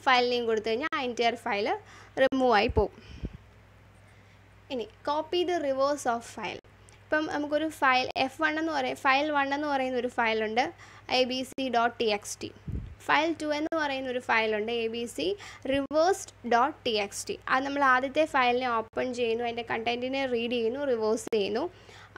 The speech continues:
എന്നിട്ട്, എന്തുവാ, എന്നിട്ട് നമ്മൾ, ആ, ഫസ്റ്റിനെ നമ്മൾ ഓപ്പൺ ചെയ്തു, ഓപ്പൺ എഫ് വൺ, ആ, ഫയൽ വൺ ആർ ആസ് റീഡർ ആയിട്ടും, ഓ, രണ്ടാമത്തതിനെ നമ്മൾ റൈറ്റർ ആയിട്ടും ചെയ്-, ഓപ്പൺ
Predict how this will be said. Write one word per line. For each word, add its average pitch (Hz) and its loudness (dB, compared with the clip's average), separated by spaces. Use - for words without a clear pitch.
എന്നിട്ട്, 262 0
എന്തുവാ, 226 0
എന്നിട്ട് 262 2
നമ്മൾ, 262 0
ആ, 254 6
ഫസ്റ്റിനെ 262 -4
നമ്മൾ 277 0
ഓപ്പൺ 240 2
ചെയ്തു, 226 4
ഓപ്പൺ 240 2
എഫ് 254 0
വൺ, 302 2
ആ, 247 0
ഫയൽ 262 4
വൺ 262 2
ആർ 240 6
ആസ് 254 0
റീഡർ 247 2
ആയിട്ടും, 220 0
ഓ, 233 0
രണ്ടാമത്തതിനെ 277 0
നമ്മൾ 233 -2
റൈറ്റർ 254 2
ആയിട്ടും 240 2
ചെയ്-, 208 2
ഓപ്പൺ 226 4